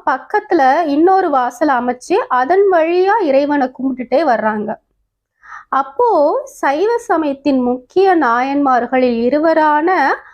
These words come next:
அப்பரும் ஞான சம்பந்தரும் ஒவ்வொரு சிவஸ்தலமா போயி இறைவனை போற்றி பதிகம் பாடிக்கிட்டே வர்றாங்க.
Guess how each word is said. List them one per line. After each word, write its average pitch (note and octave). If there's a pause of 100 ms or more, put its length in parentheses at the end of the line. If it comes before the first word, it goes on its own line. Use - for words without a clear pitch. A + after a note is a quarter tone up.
(180)
அப்பரும் A4+
ஞான D4+
சம்பந்தரும் C4+ (640)
ஒவ்வொரு G4 (100)
சிவஸ்தலமா E4 (120)
போயி D4
இறைவனை E4+
போற்றி F4
பதிகம் F#4
பாடிக்கிட்டே B3+
வர்றாங்க. A3+